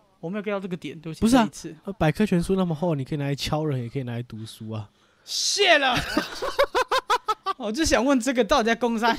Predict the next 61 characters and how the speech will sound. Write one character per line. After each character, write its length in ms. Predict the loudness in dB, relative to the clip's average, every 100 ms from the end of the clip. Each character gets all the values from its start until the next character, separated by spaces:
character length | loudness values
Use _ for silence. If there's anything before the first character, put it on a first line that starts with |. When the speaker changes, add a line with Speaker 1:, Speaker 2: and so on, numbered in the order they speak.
| 0
Speaker 1:
小？ 220 | -2 -6 -8 -10
Speaker 2:
<laughs> 360 | -18 -20 -20 -14
百 140 | -12 -4
科 160 | -2
全 180 | 0 -2
书 140 | -2
是 100 | -6
工 280 | -4 -2 -2
具 240 | -4 -6 -4
嘛， 200 | -2 0
你 100 | 2
以 40 |
为 160 | 2 2
书 220 | 0 0
都 100 | 0
是 80 | 0
很 160 | 0
好 160 | 0 0
用 140 | 0
的 60 | -2
吗？ 300 | -2 -4 -10 -16 -20 -12
那 120 | -8
拿 220 | -4 -4
书 280 | -6 -8 -6
来 180 | -4 -2
把 100 | -4
你 100 | -8
敲 280 | -4 -2 0
人 180 | 0 -2
也 120 | -4
是 80 | -8
可 240 | -6 -6
以 180 | -6 -8
啊， 340 | -10 -10 -12 -6
why 140 | -6
not？ 320 | -2 -2 -2 -4 -12 _ _ _ _ _
对 120 | -6 -2
吧？ 320 | 0 0 -2 _ _ _ _ _ _ -18
所 240 | -4 0
有 100 | 2
东 160 | 2 0
西 220 | -2 -2
都， 260 | -2 -4 -2
我 140 | -2
觉 140 | -2
得 40 | -4
所 160 | -2
有 40 | 0
东 120 | 0
西 60 | 0
都 120 | 0
是 100 | 0
一 60 |
体 120 | -4 -8
两 180 | -10
面 160 | -12 -14
的 80 | -16
啊。 80 | -20 _ _
我 120 | -4 0
觉 140 |
得 100 | 0